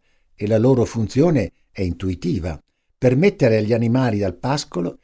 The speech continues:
di dissetarsi. In realtà queste pozze sono un vero e proprio microcosmo, tutto da scoprire, al centro di numerosi progetti di recupero ambientale lungo l'arco alpino. Da secoli,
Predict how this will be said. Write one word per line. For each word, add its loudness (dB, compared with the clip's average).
di -4
dissetarsi. -8
In -4
realtà 2
queste -2
pozze -2
sono -2
un 0
vero 2
e 2
proprio 0
microcosmo, -2
tutto -4
da -2
scoprire, -6
al -4
centro 0
di -4
numerosi 0
progetti -2
di -4
recupero -6
ambientale -6
lungo -2
l'arco -4
alpino. -12
Da -2
secoli, -4